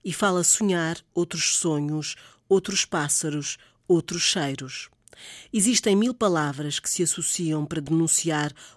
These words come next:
o nosso espanto perante a violência do espetáculo: romance, conto, poema e teatro. A cidade curva o seu bojo para mostrar a exuberância das manchas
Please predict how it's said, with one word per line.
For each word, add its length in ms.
o 80
nosso 340
espanto 540
perante 460
a 40
violência 640
do 80
espetáculo: 720
romance, 720
conto, 540
poema 680
e 60
teatro. 600
A 60
cidade 680
curva 400
o 80
seu 220
bojo 540
para 140
mostrar 440
a 60
exuberância 800
das 240
manchas 600